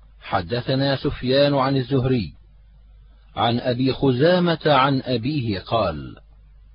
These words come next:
"سألت رسول الله صلى الله عليه وسلم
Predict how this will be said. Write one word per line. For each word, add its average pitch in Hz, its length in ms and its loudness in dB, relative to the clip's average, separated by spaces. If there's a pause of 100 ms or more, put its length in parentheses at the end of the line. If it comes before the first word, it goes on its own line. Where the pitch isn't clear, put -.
(840)
"سألت 120 400 -2
رسول 156 500 2
الله 139 520 4
صلى 139 300 0
الله 131 520 4
عليه 127 440 2
وسلم 123 760 0